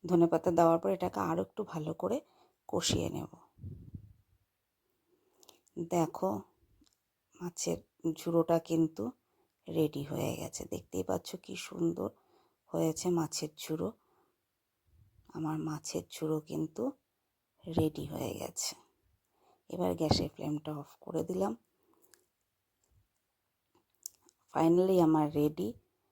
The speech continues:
লোটে মাছের ঝুড়ো। গরম ভাতে কিন্তু দারুণ লাগে এই মাছের ঝুড়োটা খেতে।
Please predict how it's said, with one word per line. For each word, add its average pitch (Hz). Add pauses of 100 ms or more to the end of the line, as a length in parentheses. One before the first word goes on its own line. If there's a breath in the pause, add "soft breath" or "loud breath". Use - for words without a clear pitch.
(240)
লোটে 160
মাছের 151
ঝুড়ো। 160 (540)
গরম 175
ভাতে 180
কিন্তু 175 (280)
দারুণ 160
লাগে 160
এই 151
মাছের -
ঝুড়োটা -
খেতে। -